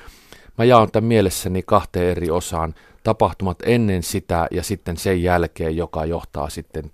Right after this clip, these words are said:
tiehen Getsemaneen ja Kolkatalle ja ylösnousemukseen, niin mietin vielä sitä, että Jeesus puhuu paljon vertausten kautta, mutta se, hän puhuu jo omasta kuolemastaan ennen tätä Jerusalemiin ratsastamista.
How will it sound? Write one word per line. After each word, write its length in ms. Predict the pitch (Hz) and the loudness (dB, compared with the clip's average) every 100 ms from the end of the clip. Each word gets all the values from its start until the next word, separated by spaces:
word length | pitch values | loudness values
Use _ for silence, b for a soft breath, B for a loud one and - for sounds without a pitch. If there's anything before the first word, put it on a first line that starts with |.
| - | -6
tiehen 480 | 90 82 80 78 - _ | -2 -2 -4 -12 -16 _
Getsemaneen 640 | 85 82 - 76 73 78 78 | -8 -8 -10 -10 -10 -10 -12
ja 60 | 73 | -4
Kolkatalle 640 | 92 87 78 73 78 76 b b b b b b - | -2 0 -2 -6 -6 -6 b b b b b b -4
ja 60 | |
ylösnousemukseen, 960 | 92 95 - 87 80 90 90 - 95 90 | 0 0 0 -6 -4 -4 -6 -4 -4 0
niin 260 | 95 95 - B B B B - - 50 50 - | 0 -2 -4 B B B B -20 -20 -20 -20 -16
mietin 520 | - 165 147 139 127 - 139 | -2 2 2 2 -4 -6 4
vielä 220 | 156 131 | 6 6
sitä, 320 | - 135 123 | 2 -2 -2
että 160 | 113 135 | 0 2
Jeesus 280 | 147 117 - | 2 2 -4
puhuu 340 | 120 113 113 | -4 -2 -2
paljon 300 | - 135 127 | 0 0 4
vertausten 580 | 156 - 110 98 107 90 | 2 4 0 -2 -4 -2
kautta, 380 | 104 101 - 98 | 0 0 0 -4
mutta 260 | 104 - | -4 -4
se, 140 | - 120 - | -4 -6 -6
hän 160 | 135 175 | -4 -2
puhuu 320 | 160 139 151 | -2 -2 0
jo 140 | 156 160 | 0 2
omasta 320 | 175 135 - | 0 -2 -6
kuolemastaan 920 | - 175 139 95 82 - - 82 85 | 2 6 6 4 0 -8 -8 -8 -4
ennen 400 | - 143 107 87 | 0 2 2 -2
tätä 440 | 80 80 - 78 78 | -4 -8 -6 -8 -4
Jerusalemiin 800 | 90 98 90 - 80 78 80 82 | -2 -2 -2 -6 -8 -8 -8 -4
ratsastamista. 840 | 92 85 87 - 73 78 - - | -4 -6 -12 -14 -14 -12 -12 -14